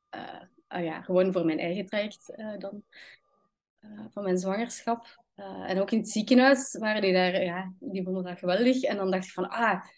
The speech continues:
kan ik dan niet gewoon, allee, kunnen andere mensen dat niet gebruiken? Dus dan heb ik dat zo op mijn website gezet en kan je dan nu nog altijd gratis, eh, downloaden, die icoontjes. Ehm,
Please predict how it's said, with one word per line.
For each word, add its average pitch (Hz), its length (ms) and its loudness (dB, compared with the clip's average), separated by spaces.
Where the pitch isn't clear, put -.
kan 247 160 6
ik 240 80 10
dan 247 120 10
niet 240 160 8
gewoon, 226 440 2
allee, 185 540 0
kunnen 214 220 4
andere 240 300 8
mensen 262 220 8
dat 240 100 6
niet 233 180 4
gebruiken? 226 380 -2
Dus 214 100 -6
dan 190 100 0
heb 175 80 2
ik 185 60 0
dat 180 140 -2
zo 190 140 -2
op 190 120 2
mijn 180 140 -4
website 208 540 -4
gezet 208 320 -10
en 180 220 -6
kan 180 160 -2
je 175 60 2
dan 170 100 -4
nu 175 140 0
nog 175 200 -4
altijd - 480 -14
gratis, 190 640 -8
eh, 175 320 -6
downloaden, 240 520 4
die 254 120 -2
icoontjes. - 680 -8
Ehm, 180 720 -4